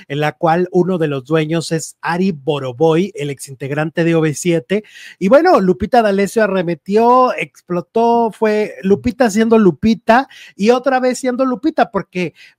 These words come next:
borra el video anterior donde dijo que ya se iba de las redes sociales, que ahí se veían, que,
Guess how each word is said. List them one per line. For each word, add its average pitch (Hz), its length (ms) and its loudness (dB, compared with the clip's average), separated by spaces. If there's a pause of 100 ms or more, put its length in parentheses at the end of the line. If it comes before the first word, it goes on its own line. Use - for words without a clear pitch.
(220)
borra 233 500 2
el 226 120 -2
video 226 640 0
anterior 214 580 -2
donde 196 260 -6
dijo 180 280 -8
que 151 160 -12
ya 185 160 -4 (160)
se 196 160 -4
iba 190 180 0
de 190 100 0
las 180 140 -2
redes 180 240 -4
sociales, 190 600 -4
que 170 100 -6
ahí 165 160 -4
se 190 140 -4
veían, 190 540 -2
que, 135 280 -10